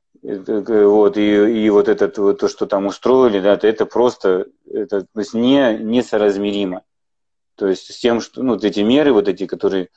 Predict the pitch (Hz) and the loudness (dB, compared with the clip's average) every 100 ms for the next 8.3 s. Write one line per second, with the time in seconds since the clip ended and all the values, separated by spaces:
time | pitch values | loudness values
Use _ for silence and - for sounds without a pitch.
0 | _ _ _ 101 90 110 107 95 92 95 | _ _ _ -8 -4 -2 -2 -4 -4 -4
1 | 117 101 107 107 98 90 90 95 92 104 | -2 -2 -4 -2 -4 -4 -4 -6 0 2
2 | 113 110 117 120 101 92 104 90 - _ | 2 0 0 -2 -2 0 0 0 -8 _
3 | _ _ _ _ - - 101 92 85 85 | _ _ _ _ -12 -2 -2 -2 -2 0
4 | 104 101 - 113 117 113 113 - - 101 | 0 -2 -4 0 0 0 -4 -8 -8 -6
5 | 92 87 - _ _ _ _ _ - 95 | -6 -8 -16 _ _ _ _ _ -6 -4
6 | - 117 120 113 101 95 98 110 101 90 | 0 2 2 -2 -8 -10 -10 -8 -6 -6
7 | 92 - 90 95 - 98 87 95 92 - | -8 -10 -16 -14 -2 -2 0 -4 -2 0
8 | 147 135 95 | 0 0 -6